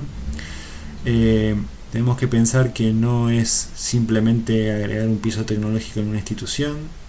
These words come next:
que no se trata solamente de desbloqueo de network,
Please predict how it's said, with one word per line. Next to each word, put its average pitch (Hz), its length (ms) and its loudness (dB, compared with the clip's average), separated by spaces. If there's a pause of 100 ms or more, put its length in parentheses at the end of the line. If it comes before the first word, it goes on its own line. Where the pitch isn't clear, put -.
(380)
que 104 160 -4
no 107 100 -2
se 104 180 -4
trata 110 380 -4
solamente 107 600 -2
de 101 100 -2
desbloqueo 101 480 -2
de 101 320 -2
network, 139 420 0